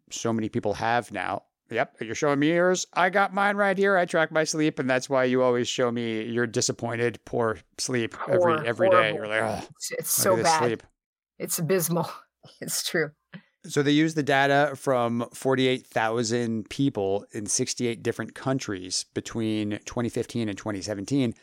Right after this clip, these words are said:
Speaker 1: And what they found is that people are losing, on average, forty-four hours of sleep per year because of the warming of the environment. I don't know if you've noticed, but on hot nights,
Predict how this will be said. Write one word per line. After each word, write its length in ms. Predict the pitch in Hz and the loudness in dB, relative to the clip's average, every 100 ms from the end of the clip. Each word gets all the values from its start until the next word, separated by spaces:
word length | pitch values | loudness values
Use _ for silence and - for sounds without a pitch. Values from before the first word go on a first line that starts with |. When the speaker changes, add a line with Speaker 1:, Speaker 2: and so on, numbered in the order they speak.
| _ - - - | _ -20 -12 -4
Speaker 1:
And 80 | 117 | 0
what 180 | 131 | 0
they 160 | - 117 | 0 -2
found 800 | - - 151 190 110 92 101 - _ _ _ _ _ | -4 -4 -2 0 -2 -4 -10 -12 _ _ _ _ _
is 300 | 135 120 101 | 0 0 0
that 460 | 113 110 110 110 - | 0 2 2 0 -6
people 520 | - 147 143 135 123 - | -6 -2 2 2 2 0
are 160 | 117 101 | -2 0
losing, 480 | 113 139 123 113 104 | 0 0 0 0 0
on 160 | 110 | 0
average, 460 | 117 123 110 98 - | 0 0 0 -4 -6
forty-four 600 | - 117 127 131 131 120 | -8 -2 -2 0 0 0
hours 380 | 113 117 117 - | 2 2 0 -2
of 180 | 110 - | -6 -4
sleep 360 | - 123 113 | -4 -2 -6
per 200 | - 113 | -4 -2
year 480 | 104 143 156 110 98 _ - _ - | 0 2 2 2 0 _ -20 _ -10
because 420 | 113 - 127 120 | -8 -2 0 2
of 160 | 120 101 | 0 -2
the 80 | 107 | -6
warming 720 | 98 113 120 123 117 110 98 _ _ _ _ - | -4 -2 2 2 2 -2 -4 _ _ _ _ -4
of 200 | 113 104 | -2 -2
the 100 | 107 | -4
environment. 600 | 98 113 113 95 - - _ _ _ - | 0 0 0 -2 -12 -20 _ _ _ -2
I 100 | 113 | -2
don't 120 | 120 | 0
know 120 | 120 | 0
if 140 | 113 131 | 0 0
you've 160 | 113 | 0
noticed, 580 | 131 156 120 98 - - - | 2 2 2 -2 -10 -14 -14
but 260 | 113 113 104 | -4 -2 0
on 120 | 104 95 | -2 -6
hot 460 | - - 131 - | -6 -2 -2 0
nights, 520 | 131 127 95 - - | -2 -4 -2 -2 -2